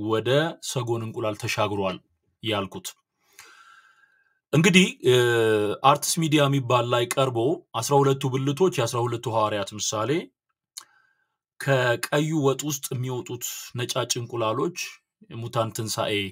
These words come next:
ምሳሌ ነው በማለት ያልተጻፈ ማንበብ የጀመረው፣ እ፣ ዶክተር ዘበነ፣ እ፣ በላይ በላይ አንዱን ስተት በሌላ ስተት ለማስተካከል እየሞከረ ስላለ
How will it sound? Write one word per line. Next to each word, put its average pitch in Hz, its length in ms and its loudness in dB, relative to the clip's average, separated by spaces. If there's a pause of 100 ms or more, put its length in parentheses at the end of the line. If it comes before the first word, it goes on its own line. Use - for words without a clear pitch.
(760)
ምሳሌ 110 400 2
ነው 104 140 -4
በማለት 107 440 0 (120)
ያልተጻፈ 120 560 2 (320)
ማንበብ 113 360 2
የጀመረው፣ 110 540 0 (1040)
እ፣ 117 100 -2 (260)
ዶክተር 110 420 -4 (280)
ዘበነ፣ 113 400 -2 (1200)
እ፣ 110 100 0 (1300)
በላይ 147 360 6
በላይ 143 300 4 (300)
አንዱን 143 400 6
ስተት 170 380 0 (140)
በሌላ 143 380 2
ስተት 139 340 -2
ለማስተካከል 117 840 0 (180)
እየሞከረ 120 600 -4
ስላለ 127 380 -2